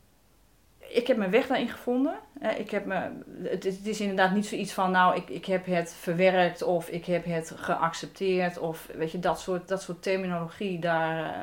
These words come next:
ja, daar, daar, daar, die wil ik helemaal niet, die, die kan ik helemaal niet bezigen rondom dit onderwerp. Maar, ehm, als ik hem zie, eh, als er dingen rondom hem zijn, dat komt natuurlijk allemaal binnen en dat roept bij mij em-,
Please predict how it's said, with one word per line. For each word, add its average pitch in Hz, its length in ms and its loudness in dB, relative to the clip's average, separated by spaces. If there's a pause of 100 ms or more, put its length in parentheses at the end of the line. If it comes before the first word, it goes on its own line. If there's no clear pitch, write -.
(1300)
ja, 147 140 -6
daar, 151 260 -4
daar, 160 280 -6
daar, 165 180 -8 (100)
die 170 240 -8
wil 170 120 -4
ik 165 60 -8
helemaal 180 340 4
niet, 165 220 -2
die, 170 100 -4
die 180 120 -4
kan 196 140 2
ik 196 80 -4
helemaal 185 220 -2
niet 160 120 -2
bezigen 226 420 4
rondom 214 380 0
dit 202 160 0
onderwerp. 190 540 -2 (1000)
Maar, 196 600 8
ehm, 170 420 4 (1700)
als 226 200 8
ik 220 100 -2
hem 185 140 0
zie, 277 500 2
eh, 185 400 2
als 190 140 4
er 185 80 0
dingen 220 240 0
rondom 208 300 0
hem 165 180 -2
zijn, 175 340 2
dat 202 160 0
komt 202 160 -4
natuurlijk 180 280 -6
allemaal 180 440 0
binnen 208 440 0
en 196 100 -2
dat 180 160 0
roept 190 140 -4
bij 175 80 -2
mij 165 240 0
em-, 156 180 -4